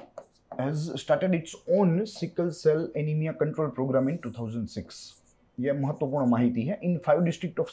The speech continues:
South गुजरात, क्योंकि जो ट्राइबल पॉपुलेशन साउदर्न गुजरात में है, वही अपने आप में सिकल सेल की, अ, जो है सिकल सेल के शिकार बनते हैं। तो जो इनिशियल फोकस जो दिया गया, वो अपने आप में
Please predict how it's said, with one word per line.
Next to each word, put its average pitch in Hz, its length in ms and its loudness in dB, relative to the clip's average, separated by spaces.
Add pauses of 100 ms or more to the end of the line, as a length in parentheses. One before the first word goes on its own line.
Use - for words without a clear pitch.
South 127 180 0
गुजरात, 92 380 -2
क्योंकि 190 420 -6 (720)
जो 135 420 2
ट्राइबल 190 360 6
पॉपुलेशन 185 460 2
साउदर्न 165 440 4
गुजरात 151 400 4
में 131 120 4
है, 123 200 -4 (600)
वही 180 260 4
अपने 180 180 2
आप 170 180 -2
में 185 160 -2 (280)
सिकल 165 260 -4
सेल 156 200 2
की, 196 260 -4
अ, - 80 -20 (340)
जो 139 260 0
है 185 80 2
सिकल 175 240 2
सेल 165 160 4
के 175 120 2
शिकार 151 320 4
बनते 104 300 2
हैं। 95 120 -4
तो 170 160 -2
जो 170 240 2
इनिशियल 220 360 4
फोकस 175 320 0
जो 180 120 4
दिया 147 220 4
गया, 110 280 0
वो 131 220 -4
अपने - 320 -6
आप 117 180 -2
में 160 180 -6